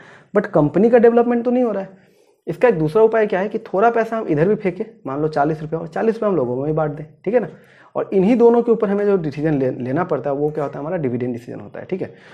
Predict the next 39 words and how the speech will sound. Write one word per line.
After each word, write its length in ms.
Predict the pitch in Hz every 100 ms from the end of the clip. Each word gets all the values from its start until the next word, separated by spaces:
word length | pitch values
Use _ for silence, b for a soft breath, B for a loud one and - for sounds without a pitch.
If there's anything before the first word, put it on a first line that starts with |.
| B 131
So 60 |
basically 420 | 127 131 220 226
डिविडेंड 340 | 175 147 180 214
डिसीजन 380 | 196 202 214 -
अकेला 300 | 147 156 180
डिविडेंड 360 | 175 151 165 196
के 80 | 196
बारे 200 | 185 185
में 120 | 180
ही 60 | 175
नहीं, 280 | 180 202 131
बल्कि 280 | 127 -
ये 60 | 160
रिटेन 400 | 123 120 165 196 165
अर्निंग 320 | 127 135 160
के 120 | 175
बारे 280 | 131 104 113
में 140 | 127
भी 100 | 143
है। 140 | 156 180 - B B B 131
रिटेन 220 | 131 202
अर्निंग 300 | 190 175 190
का 80 | 185
मतलब 340 | 135 127 180
क्या 100 | 202
होता 160 | 190 233
है, 80 | 233
plowing 300 | 202 262 240
back 280 | 190 196 196 156
of 120 | 160
the 100 | 143
money, 320 | 160 202 127 127 b b b b b b b -
अ, 40 |
और 500 | 117 117 - 151 151
profits 400 | 175 175 240 240 - - _ b b -
earned 360 | 156 190 196
from 220 | 156 131
the 80 | 120
firm, 180 | -